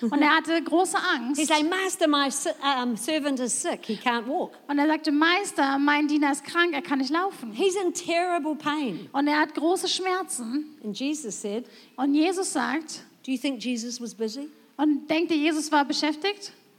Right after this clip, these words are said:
Speaker 2: Was there demands on Jesus?
Speaker 1: Und waren da Dinge, die Jesus erfüllen sollte?
Speaker 2: Jesus said, "I'll come
Speaker 1: Und Jesus hat gesagt, „Okay, ich komme.“
Speaker 2: and heal him."
Speaker 1: Und werde ihn heilen.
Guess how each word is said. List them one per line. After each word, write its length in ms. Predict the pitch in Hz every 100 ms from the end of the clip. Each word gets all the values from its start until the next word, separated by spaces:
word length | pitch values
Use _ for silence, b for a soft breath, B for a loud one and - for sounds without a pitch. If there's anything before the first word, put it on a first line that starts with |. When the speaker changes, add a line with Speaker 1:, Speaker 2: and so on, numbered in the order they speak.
| _ -
Speaker 2:
Was 140 | 214
there 100 | 220
demands 500 | 214 233 226 233 247
on 160 | 254 240
Jesus? 380 | 226 247 240 285
Speaker 1:
Und 220 | 277 285
waren 220 | 277 311
da 240 | 311 302 294 - - 269
Dinge, 220 | 320 349
die 140 | 285
Jesus 240 | 311 302 302
erfüllen 420 | - 330 320 330
sollte? 320 | 349 349 359 415 - - -
Speaker 2:
Jesus 320 | 262 233 226
said, 200 | 247 220
"I'll 160 | 214 233
come 300 | - 180 254 - b b b
Speaker 1:
Und 120 | 277
Jesus 180 | 320 302
hat 80 | 262
gesagt, 240 | 262 262
„Okay, 340 | 262 285 302 370
ich 120 | -
komme.“ 460 | 349 311 254 302 320 - -
Speaker 2:
and 200 | 233 226
heal 280 | 175 226 220 170
him." 200 | 160 - b b -
Speaker 1:
Und 320 | 285 302 285
werde 180 | 277 285
ihn 160 | 285 302 330
heilen. 440 | 330 262 208